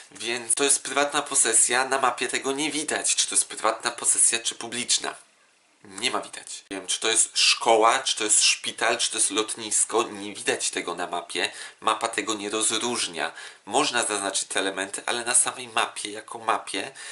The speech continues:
że widać drogę, nie ma tego. Więc na przykład, no, największym problemem było to, jak w Auschwitz, y, się pokazały Pokemony i ludzie tam ich chodzili szukać.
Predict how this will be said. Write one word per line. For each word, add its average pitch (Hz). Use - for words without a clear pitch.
że -
widać 110
drogę, -
nie 294
ma 113
tego. 80
Więc 117
na 110
przykład, 113
no, 127
największym 135
problemem 110
było 110
to, 104
jak 98
w -
Auschwitz, 104
y, 90
się -
pokazały 90
Pokemony 87
i 87
ludzie 87
tam 92
ich 98
chodzili 90
szukać. 90